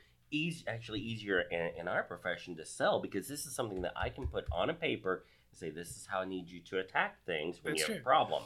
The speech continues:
Speaker 2: So, for instance, let's say you two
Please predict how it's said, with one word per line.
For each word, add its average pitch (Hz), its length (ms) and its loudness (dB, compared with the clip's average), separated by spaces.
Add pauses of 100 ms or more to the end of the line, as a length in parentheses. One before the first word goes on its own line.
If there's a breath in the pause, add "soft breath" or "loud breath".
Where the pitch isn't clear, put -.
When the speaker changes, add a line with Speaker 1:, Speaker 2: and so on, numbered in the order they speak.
(100)
Speaker 2:
So, 185 180 4
for 180 160 0
instance, 208 360 0 (640 loud breath)
let's 151 160 2
say 151 80 6
you 147 240 6
two 165 400 4